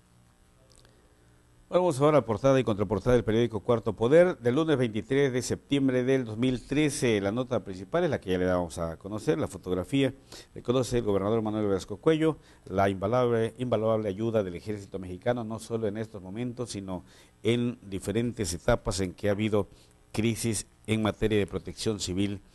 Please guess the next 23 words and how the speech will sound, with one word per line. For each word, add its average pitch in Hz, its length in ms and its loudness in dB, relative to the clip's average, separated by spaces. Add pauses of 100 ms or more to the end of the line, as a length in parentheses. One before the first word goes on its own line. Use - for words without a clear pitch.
(220)
en 98 160 -2
el 95 80 0
estado 95 320 0
de 90 120 -6
Chiapas. 120 480 0 (440)
En - 60 -6
materia 131 260 2
educativa, 131 600 2
contratan 117 580 0
a 110 40 0
doscientos 117 460 -2
maestros 110 460 0
interinos. 131 680 2 (360)
La 127 100 4
Secretaría 123 320 0
de 123 60 4
Educación 120 480 0
del 104 100 2
Estado 120 280 2
entrega 120 560 2
órdenes 151 340 6
de 101 80 2
presentación. 98 800 0